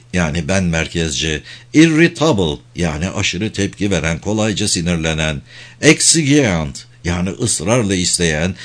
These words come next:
ve kestirilemeyen agresif davranışlar yaygındır.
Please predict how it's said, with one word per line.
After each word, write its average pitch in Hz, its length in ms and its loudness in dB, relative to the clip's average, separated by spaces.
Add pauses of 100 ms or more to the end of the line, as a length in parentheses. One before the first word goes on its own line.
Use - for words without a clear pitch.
(140)
ve 147 160 4
kestirilemeyen 151 1120 2
agresif 135 520 0 (100)
davranışlar 127 680 0
yaygındır. 92 920 0